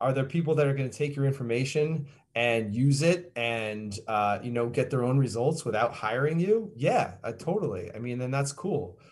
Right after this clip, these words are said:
But you're gonna attract way more people that see your expertise, see your value, and are like, "Hey, I want you to help me solve this problem because I see that you're the expert." So, um,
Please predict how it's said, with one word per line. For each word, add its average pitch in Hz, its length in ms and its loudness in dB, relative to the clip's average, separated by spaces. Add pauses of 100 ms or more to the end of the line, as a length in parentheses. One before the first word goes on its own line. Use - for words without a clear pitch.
(220)
But 120 400 2
you're 131 140 -2
gonna 123 220 2
attract 123 420 -2
way 127 200 0
more 127 240 0
people 107 680 -4 (340)
that 107 600 0
see - 320 -4
your 123 220 0
expertise, 113 540 -6
see 123 80 -8
your 110 140 -6
value, 107 520 0
and 101 100 -4
are 104 60 -6
like, 98 200 -4
"Hey, 110 420 0
I 104 60 -6
want 107 260 -4
you 104 100 -8
to 101 100 -4
help 110 240 -6
me 98 340 -10 (100)
solve 117 320 0
this 98 120 -4
problem 110 440 -6
because 98 320 -10
I 101 80 -6
see 104 220 -8
that - 160 -8
you're 101 120 -10
the 95 160 -8
expert." 90 540 -10
So, 87 340 -8 (560)
um, 90 560 -8